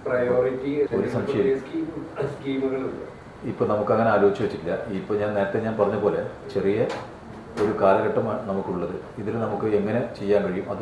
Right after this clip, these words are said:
Speaker 2: തുടർച്ചയായിട്ട് നമുക്ക് ഇനിയും അത് ദേശമംഗലത്ത്, അല്ല, സോറി, ഈ ചേലക്കരയ്ക്ക് ഗുണം ചെയ്യുന്ന രീതിയിലുള്ള ഒരു പദ്ധതികൾ വേണം.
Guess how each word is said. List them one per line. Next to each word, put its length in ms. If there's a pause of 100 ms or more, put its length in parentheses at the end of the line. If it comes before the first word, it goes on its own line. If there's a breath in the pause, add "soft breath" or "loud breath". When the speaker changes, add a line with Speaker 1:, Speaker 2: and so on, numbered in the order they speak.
Speaker 2:
തുടർച്ചയായിട്ട് 540
നമുക്ക് 280
ഇനിയും 220 (160)
അത് 160
ദേശമംഗലത്ത്, 600
അല്ല, 140
സോറി, 220 (520 loud breath)
ഈ 160
ചേലക്കരയ്ക്ക് 540
ഗുണം 220
ചെയ്യുന്ന 360
രീതിയിലുള്ള 600 (640)
ഒരു 280 (420)
പദ്ധതികൾ 420
വേണം. 220